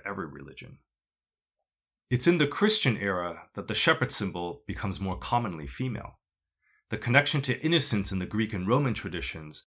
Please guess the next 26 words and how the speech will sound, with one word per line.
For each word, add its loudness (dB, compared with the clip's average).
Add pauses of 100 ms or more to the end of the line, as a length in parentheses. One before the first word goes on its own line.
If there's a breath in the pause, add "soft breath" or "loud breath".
(240)
now 6
took -2
on 2
a 2
literal 4
meaning -4
of -8
virginity -2 (120)
in -8
the -8
shepherdess. -6 (840)
So -4
saints 6
like 0
Margaret 4
became -2
associated 2
with -8
this -2
symbol -4 (240)
to -10
emphasize -2
their -6
purity -2 (160)
and -8
virginity. -6